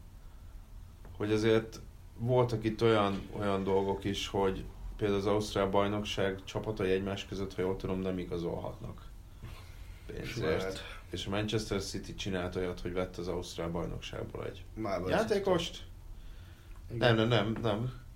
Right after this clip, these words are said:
Speaker 1: Aki a Melbourne City-nek kellett, de a Melbourne City nem vehette meg.
Speaker 2: Ja,
Speaker 1: Ezért
Speaker 2: ja.
Speaker 1: megvette a Manchester City, és kölcsön adta a Melbourne City-nek.
Speaker 2: Ó. És
Speaker 1: Ö,
Speaker 2: az ausztrál bajnokságból jut eszembe,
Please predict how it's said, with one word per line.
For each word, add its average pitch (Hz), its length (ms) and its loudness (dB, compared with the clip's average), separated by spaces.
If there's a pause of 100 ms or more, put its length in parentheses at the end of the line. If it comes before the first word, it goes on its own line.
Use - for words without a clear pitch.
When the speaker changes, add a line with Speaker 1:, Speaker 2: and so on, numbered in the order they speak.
(260)
Speaker 1:
Aki 107 240 0
a 110 60 4
Melbourne 117 340 6
City-nek 98 420 -2
kellett, 98 480 4
de 95 80 2
a 98 40 6
Melbourne 95 340 2
City - 220 -6
nem 113 200 4
vehette 85 360 0
meg. 92 120 2
Speaker 2:
Ja, 127 80 4
Speaker 1:
Ezért 127 220 6
Speaker 2:
ja. - 60 6
Speaker 1:
megvette 127 400 4
a 113 40 6
Manchester 104 500 2
City, 101 240 -2
és 107 100 2
kölcsön - 340 2
adta - 220 -6
a - 60 -4
Melbourne - 340 -6
City-nek. - 460 -10
Speaker 2:
Ó. 80 40 -8 (1500)
És - 120 -10
Speaker 1:
Ö, 117 80 6
Speaker 2:
az 120 460 10
ausztrál 139 320 4
bajnokságból 123 480 4
jut 117 100 2
eszembe, 120 420 -2